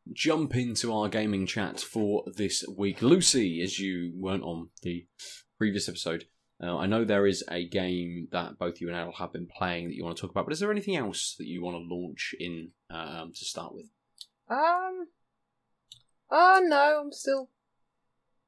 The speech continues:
Speaker 2: plodding away at, uh, Freshly Frosted, almost finished
Speaker 1: Mm.
Speaker 2: that. Um, really enjoying that. One puzzle took me a very, very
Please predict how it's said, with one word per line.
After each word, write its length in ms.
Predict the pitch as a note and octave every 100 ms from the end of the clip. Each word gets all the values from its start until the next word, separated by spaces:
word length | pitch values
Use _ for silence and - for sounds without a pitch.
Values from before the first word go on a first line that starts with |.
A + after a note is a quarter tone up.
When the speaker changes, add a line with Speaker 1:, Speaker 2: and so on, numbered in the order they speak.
| _
Speaker 2:
plodding 400 | - G#3+ G#3+ A3
away 400 | G#3 F#3 F3 F3+
at, 160 | F3 -
uh, 220 | F3 E3+
Freshly 400 | F3 F3+ F3 -
Frosted, 580 | F3 - D#3 - E3+ F3
almost 340 | E3 D#3+ D3 -
finished 320 | G#3 D3 B2
Speaker 1:
Mm. 240 | F3 F3 - _ -
Speaker 2:
that. 300 | C#3+ D3 C#3+
Um, 260 | C#3+ C#3+ E3+ -
really 300 | D#3+ D#3 D3
enjoying 400 | D3 D3+ D3 D3+
that. 220 | D3+ - _ _ _ _
One 220 | D#3+ D#3+
puzzle 460 | - D3 D3 C#3+ _ _
took 180 | - D#3
me 360 | C3+ D3+ A3 _ _ _ _ _ _ _ _
a 160 | C#3+ C3
very, 340 | C#3 C4+ F#3+ B2
very 280 | F#2 -